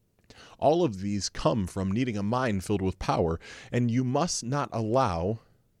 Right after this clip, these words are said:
yourself to leak the power. You see,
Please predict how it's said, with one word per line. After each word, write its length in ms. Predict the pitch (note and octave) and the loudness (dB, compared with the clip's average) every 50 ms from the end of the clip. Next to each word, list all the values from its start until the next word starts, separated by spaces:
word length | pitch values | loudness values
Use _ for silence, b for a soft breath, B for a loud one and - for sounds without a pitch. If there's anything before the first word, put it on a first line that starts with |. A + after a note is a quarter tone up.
| _ _ _ | _ _ _
yourself 580 | - G#2+ A2+ A#2 A2 - - A2 G2+ G2 - - | -6 -2 -2 -2 -2 -2 0 0 0 0 0 -4
to 100 | - - | -4 -4
leak 300 | G2 F2+ F2+ F2 D#2+ - | -2 -2 -2 -2 -4 -4
the 120 | - F2+ F2 | -8 -10 -8
power. 500 | - G2 F2 D#2+ - - - - - _ _ _ _ _ _ _ _ _ _ _ _ _ _ _ _ _ _ _ _ _ _ _ _ _ _ _ _ _ _ _ _ _ _ _ _ _ _ _ _ _ _ _ _ _ _ _ _ _ _ _ - | -4 -4 -4 -4 -4 -8 -12 -20 -20 _ _ _ _ _ _ _ _ _ _ _ _ _ _ _ _ _ _ _ _ _ _ _ _ _ _ _ _ _ _ _ _ _ _ _ _ _ _ _ _ _ _ _ _ _ _ _ _ _ _ _ -6
You 80 | G#2 | -4
see, 240 | - - G#2 F#2 F2 | -2 0 0 0 -2